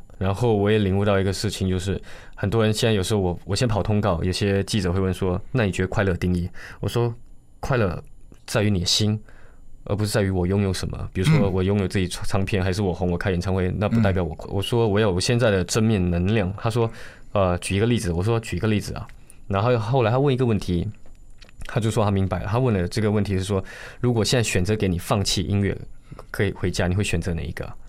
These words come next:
Speaker 2: 嗯。
Speaker 1: 我就跟他说：“我，我说我都已经很正面的能量，我会告诉你，哪一天呢？那一天就是我成功了，我会把他们接过来。”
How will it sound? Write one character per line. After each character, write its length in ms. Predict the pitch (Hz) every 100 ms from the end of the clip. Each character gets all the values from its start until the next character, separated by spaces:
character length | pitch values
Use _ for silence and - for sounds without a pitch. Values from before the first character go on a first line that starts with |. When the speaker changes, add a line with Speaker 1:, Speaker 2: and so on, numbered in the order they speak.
| -
Speaker 2:
嗯。 540 | 101 90 90 87 87 98
Speaker 1:
我 60 | 107
就 60 |
跟 100 | 123
他 40 | 123
说 280 | 131 131 123 - -
：“我， 160 | 98 98
我 120 | 85
说 160 | 101 127
我 140 | 98
都 100 | 123
已 40 | 117
经 120 | 113
很 100 | 90
正 120 | 117
面 120 | 110
的 80 | 92
能 280 | 87 87 90
量， 180 | 101 90
我 60 |
会 80 | 95
告 140 | 113 113
诉 100 | 117
你， 160 | 92 - - - -
哪 100 | 98
一 100 | 101
天 220 | - 131 127
呢？ 240 | 127 127 123 - - - - - - - - 135
那 100 | 131
一 80 | 120
天 160 | - 120
就 80 | 110
是 80 |
我 100 | 107
成 220 | 92 95 92
功 140 | 95
了， 80 | 90
我 80 | 101
会 80 |
把 100 | 101
他 40 | 92
们 100 | 92
接 160 | 90
过 100 | 90
来。” 160 | 80